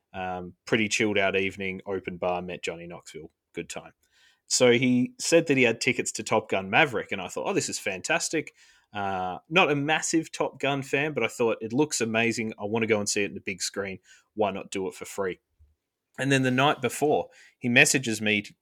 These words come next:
uh, with the details and says, "I'm gonna meet you there at six o'clock in your smart clothes." And I replied saying, "What do you, what constitutes smart? I mean, I'm very much a, like, chinos and Hawaiian shirt three hundred and sixty days a year sort of character." And he said, "Nah, suit and tie."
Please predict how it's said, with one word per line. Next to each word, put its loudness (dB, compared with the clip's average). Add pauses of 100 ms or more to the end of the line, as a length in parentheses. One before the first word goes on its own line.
uh, 0
with -4
the -6
details 0
and -10
says, -4 (200)
"I'm -4
gonna 0
meet 2
you -4
there 2
at -6
six -4
o'clock -4
in -8
your -6
smart -6
clothes." 0 (540)
And 2
I 6
replied 6
saying, -4
"What -4
do -2
you, -4
what -2
constitutes -4
smart? -2
I -12
mean, -8
I'm -4
very -2
much -4
a, -6
like, -8 (220)
chinos -2
and -6
Hawaiian -2
shirt -6
three -6
hundred -8
and -10
sixty -6
days -4
a -12
year -8
sort -8
of -14
character." -2 (720)
And 0
he 0
said, 2 (180)
"Nah, 6
suit 2
and -6
tie." 10